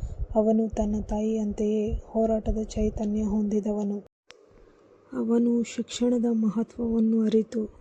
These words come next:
ನ್ಯಾಷನಲ್ ಲೆವೆಲ್ ಪರೀಕ್ಷೆ ಕ್ಲಿಯರ್ಡ್ ಮಾಡಿದ್ದನು. ಅವನ ಒಡನಾಡಿಗಳು ಅವನಿಗೆ ಗೌರವ ನೀಡಲು ಪ್ರಾರಂಭಿಸಿದರು. ಅವನಲ್ಲಿ ತಾಯಿಯಂತಹ ಮನುಷ್ಯತ್ವ, ಪ್ರಾಮಾಣಿಕತೆ,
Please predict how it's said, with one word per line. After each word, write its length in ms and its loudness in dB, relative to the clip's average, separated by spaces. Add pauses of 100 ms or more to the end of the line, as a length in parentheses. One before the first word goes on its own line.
(100)
ನ್ಯಾಷನಲ್ 640 0
ಲೆವೆಲ್ 380 0
ಪರೀಕ್ಷೆ 580 -2 (640)
ಕ್ಲಿಯರ್ಡ್ 480 4
ಮಾಡಿದ್ದನು. 640 0 (720)
ಅವನ 260 2
ಒಡನಾಡಿಗಳು 760 4
ಅವನಿಗೆ 420 2
ಗೌರವ 440 0
ನೀಡಲು 520 2 (600)
ಪ್ರಾರಂಭಿಸಿದರು. 960 0 (320)
ಅವನಲ್ಲಿ 540 2
ತಾಯಿಯಂತಹ 840 0
ಮನುಷ್ಯತ್ವ, 760 -2
ಪ್ರಾಮಾಣಿಕತೆ, 1040 0